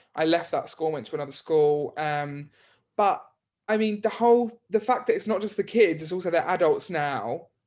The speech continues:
Even to this day, the fact that, like, an actual teacher wouldn't support me for who I am and instead tried to shape me into something else is devastating.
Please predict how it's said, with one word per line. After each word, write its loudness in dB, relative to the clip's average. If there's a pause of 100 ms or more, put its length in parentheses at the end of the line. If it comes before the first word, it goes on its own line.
(200)
Even 2
to -4
this -4
day, 4
the 2
fact -2
that, 2
like, -2
an -4
actual -4
teacher -4 (260)
wouldn't 0
support 0 (300)
me -2
for -10
who 4
I 4
am -4 (260)
and -6
instead -8
tried -6
to -14
shape -2
me -10
into -14
something -12
else -10
is -16
devastating. -6